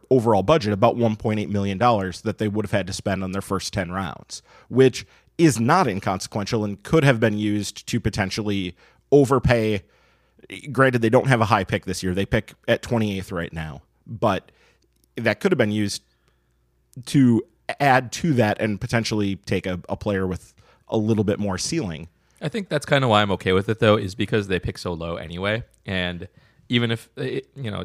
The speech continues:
Speaker 2: the lower you pick, the less having that budget kinda helps you out. Um, eh, maybe that's not true, but, um, it, it, you know, there's not gonna be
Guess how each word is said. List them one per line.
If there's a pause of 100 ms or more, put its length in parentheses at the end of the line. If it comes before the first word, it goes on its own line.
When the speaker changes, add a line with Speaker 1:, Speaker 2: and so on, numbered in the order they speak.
Speaker 2:
the
lower
you
pick,
the
less (280)
having
that
budget
kinda (260)
helps
you
out. (200)
Um,
eh,
maybe
that's
not
true,
but, (460)
um, (760)
it,
it,
you
know,
there's
not
gonna
be